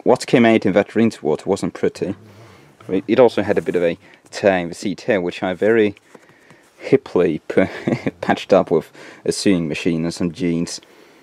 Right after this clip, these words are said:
Uh, genuine old pants. Anyway, what else has been done? I've, uh, done... I am doing a full service on this thing. Uh, I have, uh,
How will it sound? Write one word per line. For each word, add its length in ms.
Uh, 180
genuine 640
old 280
pants. 540
Anyway, 600
what 160
else 160
has 140
been 160
done? 260
I've, 560
uh, 200
done... 640
I 140
am 160
doing 300
a 20
full 220
service 480
on 60
this 140
thing. 360
Uh, 240
I 140
have, 480
uh, 160